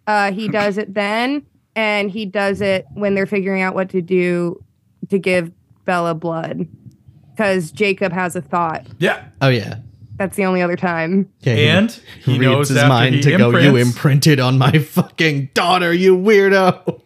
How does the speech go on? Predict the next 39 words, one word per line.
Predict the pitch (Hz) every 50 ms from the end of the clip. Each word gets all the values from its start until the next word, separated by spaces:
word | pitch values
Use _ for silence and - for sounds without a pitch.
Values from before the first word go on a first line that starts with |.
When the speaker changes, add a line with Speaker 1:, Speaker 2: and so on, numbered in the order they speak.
| _ _ _ _ _ _ _ _ _ _ _ _ _ - _ _ _ _ _ _ _ _ _ _ _ - - - - - - - -
Speaker 3:
Which | 165 156 135 120 - - - - 330
Speaker 1:
I | 349
do | 294 403 466 508 523 508 466 415 - - -
think | - 302 269 247 233 220 202 - - _ _ _ _ _ _ _ _ _ _ _ _ _ - -
that | 202 240 233 226 220 208 196 - _ _ -
everyone, | 226 233 220 240 247 233 226 220 208 202 196 190 190 180 170 - _ _ _ _ _ _ _ _ _ _ _ _ _ _ _ _ _ _ _ _ _ _ _
the | - 214 196 285 285 302
imprinting | 339 349 381 - 440 427 415 415 381
is | 339 277
the | 233 254
one | 226 202 196 208 202
thing | - 220 220 220
that | 208 202
I'm | 202
like, | 196 190 190 - -
everyone | 233 262 277 349 370 392 370 320 285 226
blows | 214 214 208 208 196
that | 190 190 185
out | 175 165 165
of | 170 160
proportion, | - 170 - 175 165 170 - 170 175
'cause | 180 208 202
he's | 214 214 214
not | 262 285 302 330
trying | 330 339 370 370
to | 330
have | 285 262 233 -
sex | - 233 214 214 - -
with | 214 208 -
the | 190
baby. | 160 196 196 190 190 196 170 175 165 160 151 143 165 _ _ _ _ _ _ -
He's | - 240 233
Speaker 3:
But | 180 -
Speaker 1:
just | - -
attached | 302 - - - 233 226 226 214
to | 196 185 180 -
Speaker 2:
Yet. | 202
Speaker 1:
the | 175 170
baby. | 156 165 165 151 151 156 - - 80 104 175 151